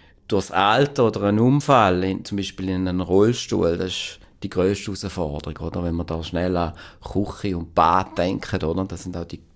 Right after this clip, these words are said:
teuren Umbauten. Und ich dann muss wechseln oder jedes Mal dreißig, vierzigtausend Franken in die Hand nehmen, wenn ich alles muss go umbauen, das sind eigentlich die grossen Herausforderungen. Und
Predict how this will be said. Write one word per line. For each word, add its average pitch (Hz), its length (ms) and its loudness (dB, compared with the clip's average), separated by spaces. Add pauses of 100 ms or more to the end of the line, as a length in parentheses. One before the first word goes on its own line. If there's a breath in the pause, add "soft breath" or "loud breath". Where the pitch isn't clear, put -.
(120)
teuren 98 380 2
Umbauten. 98 680 -2 (580 loud breath)
Und 98 200 -2
ich 107 160 0
dann 107 180 4
muss 101 260 6
wechseln 120 520 4
oder 107 240 6
jedes 104 320 2
Mal 101 200 4
dreißig, 95 360 0
vierzigtausend - 720 -6
Franken 110 500 0
in 101 140 -2
die - 80 -4
Hand 92 260 -4
nehmen, 85 140 -4
wenn 85 80 -2
ich 85 100 2
alles 107 240 2
muss 98 220 0 (380 loud breath)
go 104 100 -2
umbauen, 95 580 2 (340 loud breath)
das 92 160 -2
sind 104 100 0
eigentlich 92 260 0
die - 100 -10
grossen 85 460 -8
Herausforderungen. 85 760 -6
Und 87 240 0